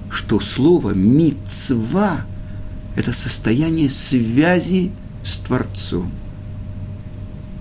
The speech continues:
И тогда открывается что-то другое, открывается более глубокая связь. Э, Мидраш приводит, что один царь завоевал страну,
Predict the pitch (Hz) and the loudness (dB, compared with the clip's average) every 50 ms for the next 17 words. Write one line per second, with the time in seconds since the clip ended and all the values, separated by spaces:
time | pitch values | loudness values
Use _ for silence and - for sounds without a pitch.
0 | - - - - - - - - - 90 90 117 123 110 - - 104 107 113 151 | -10 -10 -10 -10 -10 -8 -6 -2 0 2 2 2 2 0 0 0 2 2 2 2
1 | 151 143 147 - - 107 - - - - 127 - - 127 - - - - - - | 0 0 -2 -2 -4 -4 -4 -4 -2 -2 -2 -2 -2 -4 -4 -4 -4 -4 -4 -4
2 | - - - - 120 - 101 - - - - - - - - - - - - 117 | -4 -4 -2 -2 -4 -4 -4 -6 -8 -8 -8 -8 -8 -8 -10 -8 -6 -4 -2 2
3 | 120 135 151 151 147 - 127 110 107 117 160 202 214 196 165 131 - - 107 107 | 2 4 4 4 2 2 0 0 2 4 4 6 6 6 6 4 4 4 4 4
4 | 104 95 98 - 104 98 101 - - 90 90 90 - - - - 90 - 95 - | 2 2 2 2 2 2 2 0 -2 -2 -2 -2 -2 -4 -4 -6 -8 -8 -8 -10
5 | - - - - - - - - - - - - - - - - - - - - | -10 -10 -12 -12 -12 -12 -12 -12 -12 -10 -10 -8 -8 -8 -8 -10 -10 -10 -10 -10
6 | - - - - - 78 95 95 95 92 92 92 90 92 92 92 92 92 92 95 | -10 -10 -10 -6 -2 0 0 2 2 2 2 2 2 2 0 0 0 0 -2 -2
7 | 95 95 95 101 127 139 139 156 196 214 202 208 - - 160 147 139 131 156 143 | -2 0 2 4 4 6 6 6 6 4 4 2 0 2 4 4 4 4 4 2
8 | 104 90 98 95 - - - - - 120 110 107 110 113 185 175 - - - - | 2 0 -2 -6 -6 -6 -6 -2 2 4 4 4 4 4 4 2 2 2 2 2
9 | 233 226 190 151 - 147 135 131 135 131 156 170 170 156 - - - - 147 127 | 4 4 2 4 4 4 4 4 4 4 2 2 2 0 -2 0 0 2 2 2
10 | 98 98 95 | 2 0 -2